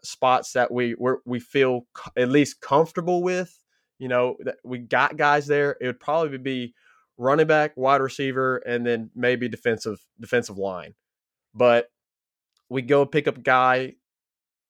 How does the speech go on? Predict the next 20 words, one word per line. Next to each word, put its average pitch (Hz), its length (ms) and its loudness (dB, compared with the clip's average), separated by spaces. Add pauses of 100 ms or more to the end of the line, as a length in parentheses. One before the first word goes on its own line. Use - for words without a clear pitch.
(180)
for - 240 -4
a 120 100 2
wide 120 180 4
receiver 143 480 0
out 120 140 0
of 117 60 -2
U 131 220 0
L. 127 240 4
We 117 80 -4
go 113 100 0
pick 117 220 -6
up, 113 140 0
of - 220 -20
course, 120 280 -2
Noah 117 200 4
Cain 127 320 0
out 110 80 2
of - 80 -6
Penn 120 160 -4
State. 123 380 0